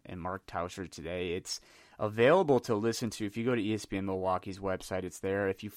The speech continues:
if you do any podcasts or anything, it'll be available. It's about a twenty-six minute long video, basically, of Aaron Rodgers firing back, you know, kind of at the comments that were made about him in the Tyler Dunn's Bleacher Report article. And if you have been living under a rock these last few days,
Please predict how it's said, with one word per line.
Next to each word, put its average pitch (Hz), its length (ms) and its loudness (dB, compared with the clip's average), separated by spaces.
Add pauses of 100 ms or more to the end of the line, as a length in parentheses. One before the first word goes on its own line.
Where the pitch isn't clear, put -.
if 107 180 -6
you 107 160 -4
do 107 240 -2
any 101 140 0
podcasts 95 680 0
or 101 60 -2
anything, 95 320 -4
it'll 107 180 2
be 98 160 -2
available. 90 560 -2
It's - 120 -10
about 101 180 0
a 85 40 -8
twenty-six 113 680 -4
minute 98 280 -6
long 95 520 0 (580)
video, 160 360 10
basically, 127 460 4
of 113 80 4
Aaron 131 240 4
Rodgers 107 680 6 (480)
firing 113 480 8
back, 98 460 4 (220)
you 101 120 -8
know, 92 60 -6
kind 104 240 -4
of 95 140 -4
at 113 360 6
the 101 520 0
comments 135 460 2
that 101 100 4
were 101 140 0
made 98 240 2
about 95 320 2
him 101 180 -6
in 95 320 -6
the - 80 -10
Tyler 107 380 2
Dunn's 95 340 -2
Bleacher 101 400 -8
Report 98 480 -4
article. 95 380 -6
And 95 100 -6
if 98 180 -6
you 131 200 6
have 120 160 6
been 123 160 6
living 143 260 8
under 127 260 6
a 120 40 8
rock 120 340 10
these 107 160 -4
last 104 320 2
few 107 140 -2
days, 101 360 4